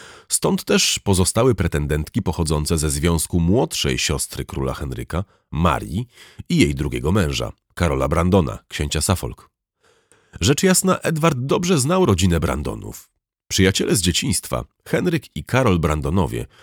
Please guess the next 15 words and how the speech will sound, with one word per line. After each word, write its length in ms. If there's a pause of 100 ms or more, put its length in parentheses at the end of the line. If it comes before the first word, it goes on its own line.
(160)
których 340
stratę 440
tak 200
głęboko 480
przeżył 340
w 80
tysiąc 280
pięćset 340
pięćdziesiątym 560
pierwszym 360
roku, 320 (460)
nie 140
byli 260
jego 180
krewnymi, 580